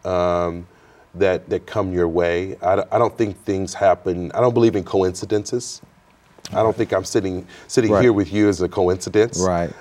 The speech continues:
Speaker 1: Um, I think everything is divinely ordered, and we have to um, as the good words say, "Be still and know."
Speaker 2: Yeah.
Speaker 1: And be willing to listen and focus. Um, they m-,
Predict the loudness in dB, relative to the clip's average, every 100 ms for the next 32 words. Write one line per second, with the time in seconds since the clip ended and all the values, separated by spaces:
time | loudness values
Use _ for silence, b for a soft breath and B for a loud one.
0 | 2 6 8 8 6 2 B B B -4
1 | -2 -2 2 2 2 -2 -2 -2 0 2
2 | 2 2 2 4 4 2 -6 _ _ -4
3 | -2 0 -2 -2 0 0 0 0 -2 -2
4 | B B -2 2 4 2 -2 -4 -4 -2
5 | 0 0 4 4 4 2 0 -2 -4 0
6 | 2 2 2 0 -2 -4 -10 -6 -4 -4
7 | -10 -4 -2 -2 -2 2 4 4 2 0
8 | 0 0 -2 -8 -10 -14 -8 0 0 0
9 | -4 -4 -10 b b b -4 2 6 6
10 | 6 4 2 -6 b b b -2 2 2